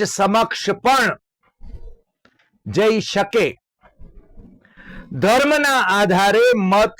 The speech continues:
માગી શકાય નહીં, સંપ્રદાયના આધારે મત માગી શકાય નહીં, જ્ઞાતિ વિશેષના આધારે મત માગી શકાય નહીં, પરંતુ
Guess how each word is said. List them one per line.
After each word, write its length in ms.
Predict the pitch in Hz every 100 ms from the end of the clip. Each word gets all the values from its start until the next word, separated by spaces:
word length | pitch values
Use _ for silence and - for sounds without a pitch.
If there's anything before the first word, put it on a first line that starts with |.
| 196
માગી 460 | 180 175 170 196
શકાય 640 | - 175 - 180 170 160 156
નહીં, 340 | 226 208 131 - _ _ _ _ _ _ _ _ _
સંપ્રદાયના 1000 | - 233 240 262 277 285 294 294 277 262 240
આધારે 440 | 208 208 214 233 233
મત 280 | 202 208 208 196
માગી 300 | 185 180 190
શકાય 540 | - 175 175 175 175 175
નહીં, 300 | 240 196 127 _ - -
જ્ઞાતિ 500 | 143 214 262 277 330 311
વિશેષના 760 | 269 208 240 233 - 220 233 208
આધારે 380 | 190 202 208 220 214
મત 380 | 190 190 190 180
માગી 300 | 175 185 180
શકાય 520 | 175 165 165 170 170
નહીં, 340 | 208 247 190 113 _ _ _ _ _ _ _ _ _ _ -
પરંતુ 560 | 190 240 254 - 170